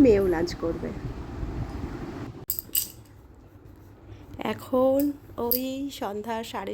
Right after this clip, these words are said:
সাতটা পৌনে আটটা মতো বাজে, আর আমরা মা মেয়ে রয়েছি ঘরে। আমাদের দুজনারই শরীরটা আজ খারাপ, এ দেখো মেয়ের চেহারা দেখেই বুঝতে পারছো, না চুল আঁচড়ানো, না চোখ মুখ ঠিক আছে। ঘরে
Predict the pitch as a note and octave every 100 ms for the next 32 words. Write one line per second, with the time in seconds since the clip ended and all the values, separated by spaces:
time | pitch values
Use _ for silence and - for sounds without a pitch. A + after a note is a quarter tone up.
0 | G#3 A3+ - A#3 A#3 A#3 A3+ A3+ A3+ A#3
1 | A#3+ A3 G3+ G3 A3+ B3 F4 - - -
2 | - - - G#3+ G#3 G3+ G3+ - G3+ G3+
3 | G3+ G#3 G3+ G3+ G#3 G#3+ G3+ G3+ G3+ F4
4 | E4+ A#3 F#3+ F#3 - - - - - -
5 | C4 C4 C4 C4 B3 A#3+ A3 A#3+ B3 A3+
6 | G#3 - G#3 G3+ - - G#3+ G#3+ G#3 A3
7 | - - G3+ F#3+ - G#3 G#3 G3+ - G#3+
8 | G#3 G#3 G#3+ G#3 G3+ G#3+ G#3+ - G#3+ G3+
9 | G3 - A#3+ - - - - - G#3+ A3
10 | - A3 G#3 G3+ G#3+ G#3 A#3+ E4 A#3 G#3
11 | - G3+ - - - A3 F#3+ F#2 - -
12 | - - - - - - - - - -
13 | A#3 A3+ G3+